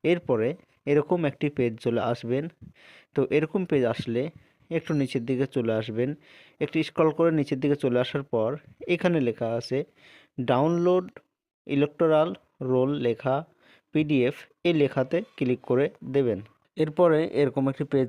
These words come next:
চলে আসবে। প্রথমে স্টেট সিলেক্ট করতে বলছে, তো আপনার রাজ্য সিলেক্ট করবেন। এরপরে এখানে ডিস্ট্রিক্ট সিলেক্ট করবেন, কোন জেলায় বসবাস করেন সেটা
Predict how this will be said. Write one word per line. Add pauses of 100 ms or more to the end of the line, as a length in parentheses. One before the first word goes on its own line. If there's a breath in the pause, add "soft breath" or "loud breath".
চলে
আসবে।
প্রথমে (180)
স্টেট
সিলেক্ট
করতে
বলছে, (540 soft breath)
তো
আপনার
রাজ্য (140)
সিলেক্ট
করবেন। (440)
এরপরে (580 soft breath)
এখানে (120)
ডিস্ট্রিক্ট
সিলেক্ট
করবেন, (280)
কোন
জেলায়
বসবাস
করেন
সেটা